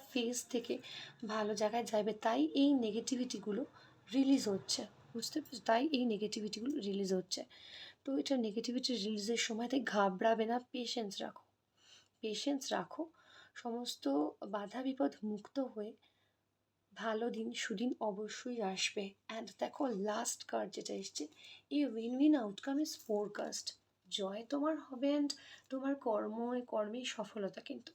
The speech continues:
আসবে। তো আমরা যে কার্ডটা পেয়েছি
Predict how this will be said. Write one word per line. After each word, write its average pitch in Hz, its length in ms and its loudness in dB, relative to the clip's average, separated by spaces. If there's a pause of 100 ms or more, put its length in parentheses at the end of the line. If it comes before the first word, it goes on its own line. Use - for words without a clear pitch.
আসবে। 202 500 -6 (1080)
তো 285 280 4
আমরা 240 300 0
যে 269 140 -2
কার্ডটা 208 540 -2
পেয়েছি 240 520 -6